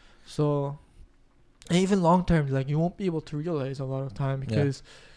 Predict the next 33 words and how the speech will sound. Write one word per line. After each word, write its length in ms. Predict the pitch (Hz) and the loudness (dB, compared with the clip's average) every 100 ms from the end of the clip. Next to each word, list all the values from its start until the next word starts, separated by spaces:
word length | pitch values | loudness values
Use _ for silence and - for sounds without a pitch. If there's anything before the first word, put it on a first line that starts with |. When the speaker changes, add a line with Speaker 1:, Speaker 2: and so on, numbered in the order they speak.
| - - - | -20 -10 0
Speaker 1:
you 80 | |
might 160 | 165 151 | 4 4
just 160 | 170 - | 2 4
say, 200 | 160 147 | 4 4
"Oh, 180 | 160 151 | 2 2
this 220 | 151 - | 0 0
guy's 240 | 165 147 | 2 2
smarter 360 | - 156 151 147 | 0 2 2 2
than 200 | 147 147 | 2 0
me," 100 | 151 | 0
or, 140 | 143 | 0
"This 160 | 139 120 | 0 0
Speaker 2:
Uh-huh. 120 | 113 | 2
Speaker 1:
guy 400 | 151 151 139 143 - _ - - _ _ | 2 0 -4 -8 -14 _ -20 -20 _ _
is 140 | 151 160 | -10 -2
luckier 400 | 165 - 190 165 | -2 0 2 2
than 180 | 160 | 2
me." 380 | 151 151 147 143 - - - - - - - | 2 2 0 -2 -6 -20 -20 -20 -20 -20 -2
Speaker 2:
Yeah, 280 | 117 104 110 | 0 2 0
there's 280 | 123 143 156 | 4 6 6
this, 260 | 170 - 147 | 4 6 8
uh, 400 | 131 123 107 98 | 8 10 6 4
quote 360 | - 127 120 101 | 4 6 6 4
that 240 | 107 104 | 2 2
I 60 | 101 | 2
recently 480 | 101 101 - 110 98 | 0 -2 -2 0 2
heard. 320 | 107 98 95 - - - - - | 2 2 0 -4 -6 -8 -10 -8
It's, 200 | 110 - | -6 0
like, 340 | 104 95 92 - - - - _ - | 4 4 2 -6 -18 -20 -20 _ -4
something 340 | - 143 170 156 | 2 4 6 6
about 540 | 143 127 110 78 101 | 8 8 8 4 2
being, 280 | 110 104 104 - - - | 2 2 2 -4 -20 -6
uh, 680 | 104 95 95 92 92 92 | 0 2 2 2 0 0